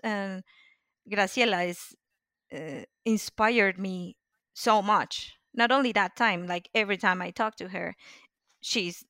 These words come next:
amazing, and she knows so much, and she is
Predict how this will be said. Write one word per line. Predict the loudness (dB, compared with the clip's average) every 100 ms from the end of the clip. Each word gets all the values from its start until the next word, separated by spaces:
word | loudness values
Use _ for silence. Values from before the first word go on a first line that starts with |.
| -6
amazing, | -2 0 -2 -6 -8 -8 -8
and | -8
she | -4 -2
knows | 0 -2 -4
so | -4 -2
much, | -2 -4 -4 -6
and | -6
she | -6 -8 -6 -6 -8
is | -8 -12